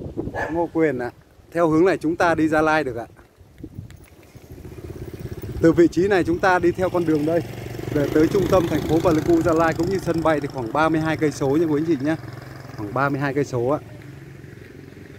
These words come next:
Một lô đất hôm nay nhà đất đăng tải lên là ngay cách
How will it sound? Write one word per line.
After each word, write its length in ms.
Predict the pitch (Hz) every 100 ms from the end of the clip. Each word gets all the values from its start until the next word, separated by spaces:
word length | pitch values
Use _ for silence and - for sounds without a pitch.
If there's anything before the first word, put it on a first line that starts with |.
| -
Một 180 | 151 151
lô 80 | 180
đất 180 | 214
hôm 120 | 202 196
nay 140 | 190
nhà 80 | 160
đất 160 | 190
đăng 160 | 196 190
tải 200 | 175 135
lên 260 | 170 185 170
là 220 | 156 143
ngay 460 | 143 175 185 180 - - - - - - - - - - - - - -
cách 160 | 240